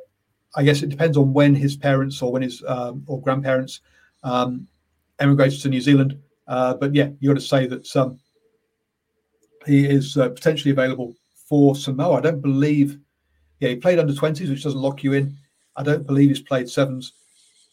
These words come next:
Um, so, uh, so yeah, two, two caps for the, the, uh, Barbarians though. So maybe that locks him into the Barbarians.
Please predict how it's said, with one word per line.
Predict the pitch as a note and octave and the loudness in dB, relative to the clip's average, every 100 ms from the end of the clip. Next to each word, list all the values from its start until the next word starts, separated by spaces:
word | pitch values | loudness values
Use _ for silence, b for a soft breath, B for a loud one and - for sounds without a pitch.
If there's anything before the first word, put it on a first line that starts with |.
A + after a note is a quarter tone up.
| _ - - | _ -14 -6
Um, | C#3 B2+ B2 A#2+ _ _ _ _ _ _ _ _ - | -4 -4 -6 -12 _ _ _ _ _ _ _ _ -18
so, | - C3 B2+ B2+ | 0 2 2 0
uh, | B2+ C3 C#3 _ _ _ _ | 0 -2 -6 _ _ _ _
so | - | -2
yeah, | C#3 C3 | -2 -2
two, | - F3 | 0 -2
two | F3 F3+ | 0 -4
caps | F3+ D#3 C#3+ | -2 -6 -4
for | |
the, | C#3 - D3+ | -6 -4 2
the, | C#3+ C#3+ | 4 4
uh, | C#3 | 4
Barbarians | C#3 C#3+ C#3 C3 A2+ | 2 4 4 2 -4
though. | B2 A2 _ _ | -10 -12 _ _
So | - C#3+ | -4 2
maybe | C#3+ | 4
that | C3 | 2
locks | C#3 C#3+ - | 0 -4 -4
him | |
into | C#3 | -6
the | C#3+ | -2
Barbarians. | B2+ B2+ B2+ A#2 G2+ | -2 0 -4 -8 -18